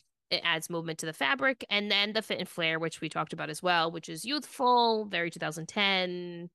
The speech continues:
very cute. And the l-, last thing we wanna talk about is the one that we've keep, kept alluding to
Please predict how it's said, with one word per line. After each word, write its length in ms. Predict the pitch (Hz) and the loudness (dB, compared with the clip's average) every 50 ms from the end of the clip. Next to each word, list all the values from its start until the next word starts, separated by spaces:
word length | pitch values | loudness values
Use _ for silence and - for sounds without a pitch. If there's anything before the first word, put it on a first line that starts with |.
| _ _ - | _ _ 0
very 220 | 175 170 151 165 | 2 2 2 2
cute. 760 | - - 160 147 151 147 - _ - - - - - - - _ _ _ _ _ _ _ _ _ - | 0 -2 -2 0 0 -2 -4 _ -6 -4 -4 -4 -6 -8 -10 _ _ _ _ _ _ _ _ _ 0
And 720 | 185 175 170 165 160 156 156 156 156 156 160 156 151 160 - - _ | 4 4 6 6 6 4 4 2 2 0 -2 -4 -6 -6 -8 -12 _
the 80 | - 170 | 0 0
l-, 240 | 175 175 175 - - _ _ _ - | 2 2 0 0 -4 _ _ _ 0
last 260 | 196 214 302 349 - | 2 2 2 4 2
thing 100 | 233 196 | 2 2
we 60 | 175 | 2
wanna 160 | 160 160 151 | 2 0 -2
talk 180 | 151 156 147 - | -2 -4 -6 -4
about 280 | 151 147 151 196 - _ _ _ - - | -2 -2 0 -2 -2 _ _ _ -6 -2
is 240 | 185 180 180 170 | -2 0 0 0
the 100 | - 175 | 0 -2
one 260 | 170 170 160 160 165 165 | 0 0 0 0 2 2
that 200 | 156 156 156 - | 2 2 0 0
we've 200 | 160 160 - - | -2 -4 -4 -6
keep, 380 | - - - 180 165 _ _ - | -6 0 0 0 0 _ _ -2
kept 220 | - 269 247 - 190 | 0 0 2 2 2
alluding 460 | 160 151 196 302 370 349 220 170 185 | 0 4 4 4 6 4 4 0 2
to 300 | - 175 156 156 208 | 2 4 6 6 4